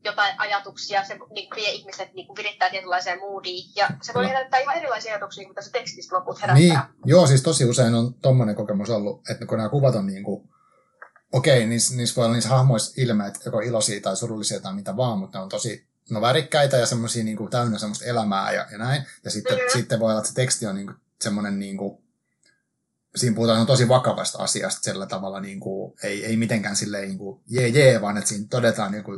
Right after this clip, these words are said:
Speaker 2: joku asia, mikä on vaikka se-, selkeästi rajoittava normi esimerkiksi. Niin, tota,
Speaker 1: Kyllä.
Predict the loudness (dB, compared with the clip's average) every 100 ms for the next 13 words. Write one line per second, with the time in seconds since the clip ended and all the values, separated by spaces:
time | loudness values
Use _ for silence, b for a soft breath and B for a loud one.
0 | -14 -16 -12 -8 -8 -8 -14 -16 -6 -4
1 | -4 -4 -6 -8 -6 -4 -2 -2 -2 -2
2 | -4 -6 -4 -6 -6 -10 -8 -8 -8 -8
3 | -6 -8 -10 -10 -10 -10 B B B B
4 | B -14 -12 -8 -2 0 2 -2